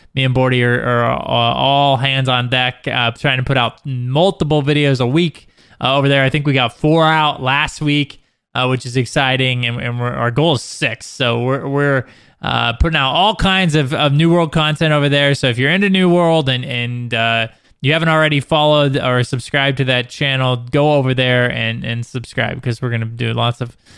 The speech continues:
lots of fun New World stuff over there, uh, leading up to launch. And of course, when it's live, we're gonna have lots of fun guide videos for you guys. So, uh, don't forget to hit that sub button.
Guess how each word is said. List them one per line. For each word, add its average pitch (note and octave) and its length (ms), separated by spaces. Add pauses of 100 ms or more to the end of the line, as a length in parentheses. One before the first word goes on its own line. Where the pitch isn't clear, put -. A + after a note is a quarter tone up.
(280)
lots B2 220
of B2+ 160
fun B2 540
New B2+ 200
World A#2 320
stuff A2+ 460
over A#2+ 240
there, A2+ 500
uh, A#2 120
leading F3 380
up E3+ 240
to E3 400
launch. E3 460
And C#3+ 220
of C#3 120
course, D#3 260
when D3 100
it's C#3 140
live, D3+ 260
we're C3 60
gonna C3 100
have A#2+ 100
lots B2+ 220
of B2+ 100
fun B2+ 340
guide C#3 400
videos A2 440
for - 100
you G#2 160
guys. G#2+ 220
So, A#2+ 260 (600)
uh, A2+ 260
don't A#2+ 340
forget A2+ 280
to A#2 80
hit A2+ 160
that A2+ 160
sub A2+ 200
button. A2+ 460